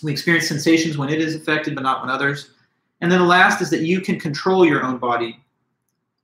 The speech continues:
Um, right, Gilberto, yes. You can control the motions and movement of your body,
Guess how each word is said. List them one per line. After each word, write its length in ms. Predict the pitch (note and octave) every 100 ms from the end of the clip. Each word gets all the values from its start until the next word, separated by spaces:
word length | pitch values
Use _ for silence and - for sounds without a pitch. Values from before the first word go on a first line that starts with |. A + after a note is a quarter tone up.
| -
Um, 680 | C3 C3 B2+ B2+ B2+ B2+ B2 _ _ -
right, 300 | C3+ C#3 B2
Gilberto, 440 | B2+ A#2 A#2 A#2
yes. 380 | A#2+ A#2 - -
You 240 | C#3+ F#3
can 140 | F#3+ D#3+
control 420 | D3 - E3+ E3+
the 80 | C3+
motions 460 | D3 D3 D3 C3+
and 160 | C3 C3
movement 320 | E3+ F#3 C#3
of 80 | B2
your 100 | A#2+
body, 420 | A#2+ A#2 A#2 A#2+